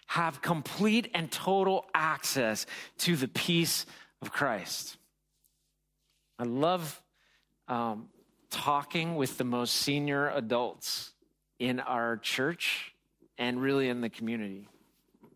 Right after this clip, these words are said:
because I, I realize I have a limited perspective. E-, everybody has a limited perspective to a degree, but I, I realize, you know, at forty-seven, I have a limited perspective. I thought I knew everything when I was twenty-seven. At forty-seven, at least I realize I don't know everything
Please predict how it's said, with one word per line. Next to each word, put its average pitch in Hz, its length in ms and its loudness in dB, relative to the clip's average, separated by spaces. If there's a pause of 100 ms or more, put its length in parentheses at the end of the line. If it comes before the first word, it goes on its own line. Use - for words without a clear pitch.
(240)
because 151 260 0
I, 151 120 2
I 135 140 0
realize 143 320 2
I 139 40 4
have 131 100 0
a 127 60 -2
limited 123 520 -2
perspective. - 720 -6 (1400)
E-, 147 40 0
everybody 180 560 2
has 131 180 2
a 123 60 -2
limited 131 360 -2
perspective 117 640 -4
to 120 120 -2
a - 100 0
degree, 131 300 0
but 117 260 0
I, 131 60 -4
I - 40 0
realize, 131 520 0 (760)
you 160 60 -2
know, 147 160 2
at 131 100 0
forty-seven, 143 640 2
I 120 40 2
have 131 120 2
a 123 60 2
limited 120 760 0
perspective. 107 840 -4
I 127 100 0
thought 170 220 2
I 180 40 0
knew 170 140 2
everything 151 340 2
when 139 100 2
I 127 80 2
was 120 160 0
twenty-seven. 120 680 0
At 120 140 -2
forty-seven, 139 500 2
at 123 160 0
least 139 220 0
I - 20 4
realize 123 340 4
I 120 100 2
don't 143 260 0
know 131 180 0
everything 110 540 0